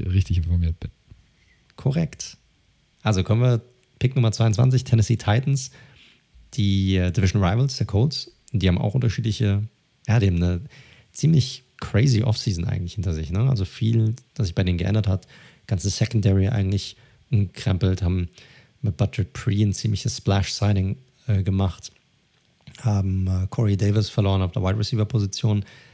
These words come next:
Speaker 2: Wide Receiver ist für mich auch das größte Need. Hier haben sie außer Brown eigentlich niemanden wirklich, den ich wirklich gut finde.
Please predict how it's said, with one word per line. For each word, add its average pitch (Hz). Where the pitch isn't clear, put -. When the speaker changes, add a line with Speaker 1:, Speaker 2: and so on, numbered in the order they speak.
Speaker 2:
Wide 117
Receiver 117
ist 107
für -
mich 107
auch 127
das -
größte -
Need. 110
Hier 101
haben 107
sie 107
außer 90
Brown 92
eigentlich 95
niemanden 104
wirklich, 104
den 101
ich 90
wirklich -
gut 120
finde. 131